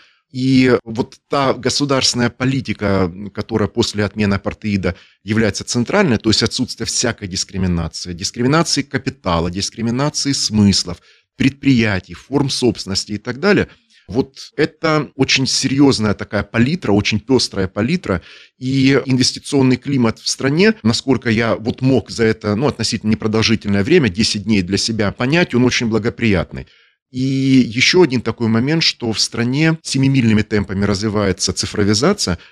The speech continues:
Здесь, конечно, безусловно, Россия впереди. Мы на несколько шагов опережаем уровень цифровизации и в сервисах, и в доступности, и в качестве. Но, тем не менее,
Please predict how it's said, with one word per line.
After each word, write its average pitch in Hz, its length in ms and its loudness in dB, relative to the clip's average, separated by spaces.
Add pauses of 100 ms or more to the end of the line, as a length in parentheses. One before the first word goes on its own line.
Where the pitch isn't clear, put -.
Здесь, 120 300 0
конечно, 123 480 -2
безусловно, 92 640 -2
Россия 98 340 0
впереди. 110 560 -4
Мы 110 380 4
на 104 140 0
несколько 107 460 -2
шагов 104 540 0
опережаем 101 720 -2 (280)
уровень 131 360 2
цифровизации 123 880 0
и 113 380 2 (100)
в - 40 -16
сервисах, 135 680 0
и 107 360 0 (340)
в 92 200 0
доступности, 123 1040 0
и 110 440 4
в - 160 -6
качестве. 135 680 0 (220)
Но, 123 160 0
тем 127 280 0
не 120 80 0
менее, 123 600 0